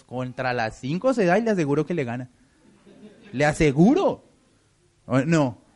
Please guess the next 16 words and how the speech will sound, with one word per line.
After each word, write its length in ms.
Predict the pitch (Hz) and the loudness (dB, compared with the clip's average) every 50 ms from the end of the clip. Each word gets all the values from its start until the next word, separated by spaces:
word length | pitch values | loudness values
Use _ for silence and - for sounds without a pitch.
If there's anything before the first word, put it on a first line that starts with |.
| _ _ _ _ _ _ _ _ _ _ | _ _ _ _ _ _ _ _ _ _
Ahora, 300 | - 135 139 131 127 123 | -2 0 0 2 0 0
no 320 | 120 123 131 139 147 151 | 0 -2 -2 -2 -4 -4
metan 320 | 160 170 165 151 160 156 151 | -4 -4 -4 -4 -2 -4 -4
en 140 | 151 151 | -4 -4
papita 400 | 151 143 135 - 131 120 - 135 | -6 -6 -6 -4 -4 -4 -4 -4
a 60 | 135 139 | -6 -4
su 80 | 151 | -4
mamá. 280 | 147 139 127 120 117 113 | -4 -4 -2 -2 -4 -6
"Sí, 180 | - - 123 | -6 -6 -4
mamá, 220 | 180 247 240 190 180 | -4 -2 -2 -2 -2
usted 220 | 202 214 - - 151 | -4 -4 -4 -2 -2
haría 200 | 139 147 170 165 | -2 -2 -2 -4
eso 120 | 170 175 | -4 -4
por 180 | 175 190 160 135 | -4 -4 -2 0
mí". 160 | 147 185 302 330 | -2 -2 -4 -6
Ay. 360 | - 101 104 104 107 107 123 | -12 -18 -18 -18 -18 -20 -20